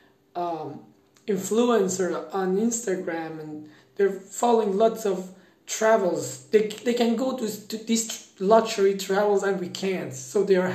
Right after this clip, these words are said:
happy, we are not. These com-, kind of compari-, comparisons, um, making us unhappy. So first we should be aware of our greeds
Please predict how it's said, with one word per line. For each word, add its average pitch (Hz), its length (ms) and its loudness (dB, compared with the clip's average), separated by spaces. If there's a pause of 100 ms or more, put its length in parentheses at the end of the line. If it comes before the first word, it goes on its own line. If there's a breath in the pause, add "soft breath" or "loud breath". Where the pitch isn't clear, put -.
happy, 208 220 0
we 165 120 -2
are 165 140 0
not. 156 340 -6 (480 loud breath)
These - 260 6
com-, 269 340 0 (120)
kind 262 340 0
of 185 260 -2 (760 loud breath)
compari-, 226 760 0 (300)
comparisons, 190 1700 -4 (100)
um, 196 420 -2 (180)
making 220 500 -4
us 190 420 -6 (260)
unhappy. 131 640 -8 (1200 loud breath)
So - 440 -6 (1080 soft breath)
first 240 380 0
we 208 60 -6
should 185 280 -8
be 208 200 -4
aware 196 340 2
of 180 220 -4
our 180 240 0
greeds 175 720 -4